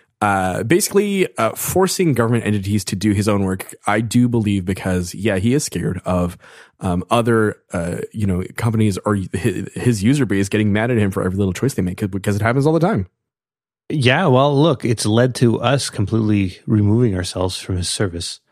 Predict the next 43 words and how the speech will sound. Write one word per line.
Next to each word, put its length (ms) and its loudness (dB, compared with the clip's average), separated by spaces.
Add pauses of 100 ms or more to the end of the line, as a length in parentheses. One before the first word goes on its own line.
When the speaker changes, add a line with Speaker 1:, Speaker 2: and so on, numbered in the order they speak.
Speaker 2:
We, 140 2
we're 160 4
not 140 2
Speaker 1:
Yeah. 40 4
Speaker 2:
even 160 2
saying 340 2
it. 240 -6
We're 80 2
not 160 4
even 240 4
using 340 2
the 280 -2
service 400 -2
that 120 -8
shall 220 -6
not 180 -6
be 100 -4
named. 360 -6 (400)
Speaker 1:
Well, 240 4
I 120 2
am 580 0 (100)
technically 400 0
right, 240 -2 (240)
'cause 180 -2
my 120 2
profile 280 0
is 60 -4
still 160 0
active 260 0
because 260 0
I 40 0
use 200 0
Messenger 380 0
because 220 -6
some 140 -6
people 200 -4
refuse, 480 -2 (540)
um, 340 -2 (100)
to 200 0
regularly 440 2
text 280 -4
with 140 -4
me. 160 0